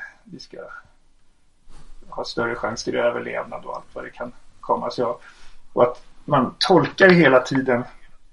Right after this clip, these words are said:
Så fort man får en chans så tolkar man någonting. Om man ser en bild så tolkar man den direkt. Eh, och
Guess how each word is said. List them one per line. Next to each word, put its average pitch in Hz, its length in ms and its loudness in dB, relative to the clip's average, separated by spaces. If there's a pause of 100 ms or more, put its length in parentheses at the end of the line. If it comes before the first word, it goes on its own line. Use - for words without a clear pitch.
(380)
Så 156 140 -2
fort 165 120 0
man 165 140 10
får 160 100 8
en 147 60 2
chans 143 320 4
så - 120 -4
tolkar 131 480 2
man 120 100 -4
någonting. 156 520 -10
Om 151 80 -16
man 143 100 -6
ser 151 200 0
en 143 140 0
bild 156 380 4
så - 140 -8
tolkar 127 560 0
man 123 200 -4
den 127 200 -12
direkt. - 540 -14 (920)
Eh, 60 300 2 (500)
och 135 380 0